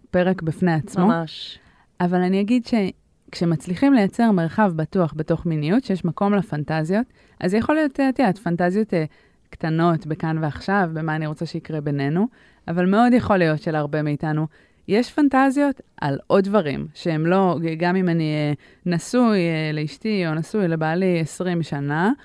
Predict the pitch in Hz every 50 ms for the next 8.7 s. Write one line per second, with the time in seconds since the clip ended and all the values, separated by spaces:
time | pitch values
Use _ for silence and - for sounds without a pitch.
0 | - _ _ _ - - 220 240 247 247 240 214 - 180 165 - - 165 - -
1 | 160 156 - 196 180 175 175 185 170 - 180 156 156 156 - - - 156 156 165
2 | 196 247 262 254 233 226 _ _ _ _ _ - 170 147 - 180 185 190 175 -
3 | 175 160 156 - 170 - - 160 165 180 165 165 170 170 160 - 151 156 180 208
4 | 233 240 233 208 - 208 180 160 156 - 151 143 143 143 147 143 - 226 233 214
5 | 170 160 147 143 151 151 - - 220 226 233 220 202 - _ _ _ _ _ _
6 | _ - - 156 143 151 160 156 151 147 151 147 - 160 156 147 - - 147 147
7 | - 151 151 165 175 165 170 151 139 - - 151 - - - 151 151 151 - -
8 | - 151 143 139 139 143 156 175 208 233 233 226 214